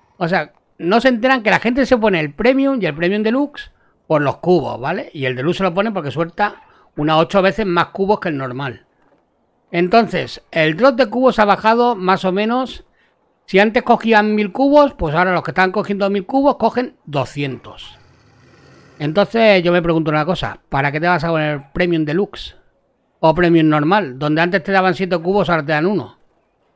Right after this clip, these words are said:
Mm, no sé, eh, plantearos esa pregunta y mirad lo que os gastáis al mes, ¿vale? Mucha gente dice, "No, yo porque no salgo". Sí, pero la cuestión es que no sale y le estás regalando dieciséis, a ver, aquí, Premium,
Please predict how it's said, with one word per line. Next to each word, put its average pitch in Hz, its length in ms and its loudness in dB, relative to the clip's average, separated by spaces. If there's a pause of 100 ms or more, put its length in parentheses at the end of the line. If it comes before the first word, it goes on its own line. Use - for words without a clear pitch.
(560)
Mm, 143 480 -2
no 156 120 -2
sé, 175 300 -8 (140)
eh, 143 480 -4
plantearos 143 580 -2
esa 175 240 -2
pregunta 165 560 -2
y 135 540 -6 (480)
mirad 143 240 -2
lo 156 120 -2
que 170 60 -2
os 156 100 2
gastáis 160 360 0
al 156 120 0
mes, 190 500 -2
¿vale? 180 440 -6 (640)
Mucha 147 240 -2
gente 160 160 0
dice, 147 120 -2
"No, 233 180 2
yo 240 120 2
porque 247 160 0
no 233 120 0
salgo". 208 300 0
Sí, 190 200 -6
pero 156 140 -6
la 147 80 -4
cuestión 180 320 -4
es 185 100 -4
que 180 100 -4
no 170 120 0
sale 185 260 0
y - 20 -2
le 170 100 -2
estás 156 200 -2
regalando 170 420 0
dieciséis, 180 1120 -4 (880)
a 143 180 -8
ver, 160 260 -6
aquí, 170 380 -4
Premium, 175 500 0